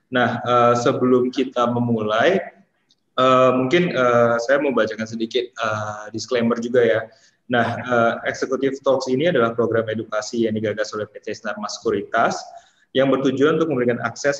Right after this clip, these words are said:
informasi emiten kepada para investor. Perlu diingat, pembahasan saham dalam acara ini bukan merupakan instruksi beli atau jual, dan hanya bersifat sebagai referensi atau bahan pertimbangan.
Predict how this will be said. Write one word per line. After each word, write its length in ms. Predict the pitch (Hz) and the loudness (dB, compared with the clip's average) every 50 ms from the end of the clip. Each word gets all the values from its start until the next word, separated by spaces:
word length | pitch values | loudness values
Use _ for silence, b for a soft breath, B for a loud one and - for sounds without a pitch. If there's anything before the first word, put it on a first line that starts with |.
| - | -8
informasi 560 | 123 - - 113 113 110 110 - 143 143 131 | -14 -12 -6 -4 -4 -4 -4 -4 -4 -2 -2
emiten 400 | 127 117 113 113 113 - 135 143 | -2 -2 -4 -6 -8 -10 -14 -16
kepada 320 | 135 - _ 117 110 104 107 104 | -16 -12 _ -6 -4 -4 -4 -4
para 160 | - 107 107 110 | -4 -4 -4 -6
investor. 800 | 110 110 107 110 104 101 - - - 113 110 104 - - - - b b b b b b b b b | -8 -6 -4 -4 -4 -4 -6 -6 -2 0 0 0 -2 -4 -8 -14 b b b b b b b b b
Perlu 240 | - 135 123 123 123 | -4 0 0 2 2
diingat, 480 | 127 127 123 123 123 135 151 175 180 170 | 2 0 0 0 0 0 0 0 2 0
pembahasan 480 | 160 131 113 110 107 110 - 117 117 | 0 0 0 0 0 0 -2 -4 -6
saham 320 | 113 113 110 113 127 139 151 | -6 -8 -8 -6 -6 -4 0
dalam 240 | 135 120 117 113 | 0 0 0 0
acara 320 | 110 107 107 - 117 110 107 | -2 -4 -6 -8 -6 -4 -2
ini 240 | 104 107 120 139 143 | -2 -2 -4 -6 -8
bukan 320 | 131 113 110 113 110 113 | -8 -6 -6 -4 -4 -4
merupakan 320 | 110 107 110 107 110 104 | -8 -10 -8 -8 -8 -8
instruksi 400 | 98 107 110 110 104 - - 117 | -8 -12 -12 -12 -12 -10 -10 -10
beli 320 | 104 104 101 101 101 104 104 | -8 -8 -8 -6 -6 -8 -8
atau 240 | - - - 110 107 | -12 -10 -8 -8 -8
jual, 720 | 107 107 107 104 104 107 117 135 165 208 233 - - b b b b b b - - - - - - | -8 -10 -6 -4 -2 0 2 2 2 0 -2 -6 -12 b b b b b b -20 -20 -20 -14 -6 -4
dan 80 | 131 127 | -4 -2
hanya 240 | 127 123 139 156 156 | -2 0 0 0 0
bersifat 320 | 151 127 120 120 127 123 | 0 2 2 2 2 2
sebagai 240 | 131 120 113 113 113 | 2 0 2 2 2
referensi 640 | 110 110 107 - 123 113 113 113 110 - 143 151 135 | 2 0 0 0 -2 -2 -2 -4 -8 -8 -8 -8 -6
atau 240 | 123 120 - 113 | -6 -6 -4 -4
bahan 320 | 110 110 107 110 113 117 110 | -4 -4 -4 -2 -2 -2 -4
pertimbangan. 640 | - - 113 110 107 107 107 110 107 104 98 98 | -6 -8 -8 -4 -4 -4 -2 -2 -4 -4 -4 -6